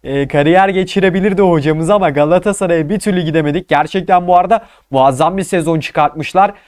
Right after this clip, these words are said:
Biz Fenerbahçe ile üçüncü olduk. Fenerbahçe'de de çok maç yapamadık zaten ama Trabzon ikinci olmuş, Beşiktaş dördüncü olmuş.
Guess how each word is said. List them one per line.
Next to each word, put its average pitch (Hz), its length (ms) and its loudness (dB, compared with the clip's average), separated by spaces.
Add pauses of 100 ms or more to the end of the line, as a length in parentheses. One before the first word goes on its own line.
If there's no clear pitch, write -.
(160)
Biz 202 160 -4
Fenerbahçe 190 680 0
ile 190 80 -2
üçüncü 180 440 -2
olduk. 180 320 0
Fenerbahçe'de 165 760 -2
de 180 80 -2
çok 170 240 -2
maç 175 240 0
yapamadık 165 440 -2
zaten 139 340 -2
ama 170 260 -2 (280)
Trabzon 180 440 0
ikinci 160 340 -4
olmuş, 147 420 -4
Beşiktaş 185 540 0
dördüncü 151 420 -4
olmuş. 156 400 -2